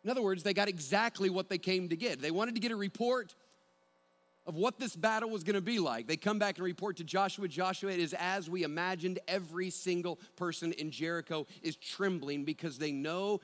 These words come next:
that we're coming. They know we're going to win. Everyone is trembling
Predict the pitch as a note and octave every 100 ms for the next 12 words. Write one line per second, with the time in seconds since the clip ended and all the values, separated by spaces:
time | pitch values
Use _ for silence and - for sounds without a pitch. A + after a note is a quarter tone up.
0 | - G3 D#3 E3 D#3 - F#3+ D3 C3 B2
1 | - - E3 D3 E3 F#3+ G3+ G3+ F3 E3
2 | C#3 E3 E3 D#3 D#3+ D3 D#3 A#2+ A2+ -
3 | E3+ F#3+ D3+ F3+ C#3+ C#3+ C3 B2 - -
4 | E3 B2+ B2+